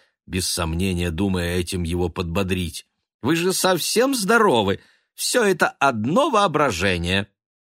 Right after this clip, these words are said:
Он застонал и отвернулся. Лето в горах умерло.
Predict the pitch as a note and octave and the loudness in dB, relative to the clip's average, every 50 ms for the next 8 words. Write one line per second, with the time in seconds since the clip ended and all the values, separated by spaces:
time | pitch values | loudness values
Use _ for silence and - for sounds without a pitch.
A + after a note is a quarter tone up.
0 | _ _ _ _ _ _ - G2 G2 F2+ E2 C#2 D2 E2+ - - - C#2+ D2 D2+ | _ _ _ _ _ _ -4 -2 -2 -2 -2 -2 -4 -4 -4 -6 -6 -6 -6 -2
1 | E2 F#2 G2 G#2 G2 F#2 - _ _ _ _ _ - - F2 F2 - - - D#2+ | 0 0 0 0 0 -2 -6 _ _ _ _ _ -8 -6 -6 -6 -6 -6 -8 -8
2 | D2+ D2+ D2+ D#2 D#2 D2+ D2 - - - - _ _ _ _ _ _ _ _ _ | -6 -6 -6 -6 -6 -6 -6 -6 -8 -8 -12 _ _ _ _ _ _ _ _ _
3 | _ _ _ _ _ _ _ _ _ _ _ _ _ _ - E2+ F2 C#3+ E3+ F3 | _ _ _ _ _ _ _ _ _ _ _ _ _ _ -4 0 0 2 2 0
4 | - D#3 C3 G2+ F#2+ F2+ G2+ G2 G2 G#2+ A2+ A2 G2 - - - - - _ _ | 0 0 -2 0 0 0 0 2 2 2 2 0 -2 -4 -8 -14 -16 -20 _ _
5 | _ _ _ _ _ _ _ - G2+ G#2 G2 F2 D2 C#2 C#2+ A#1 - - | _ _ _ _ _ _ _ -4 -2 -2 0 -2 -2 -6 -10 -12 -14 -18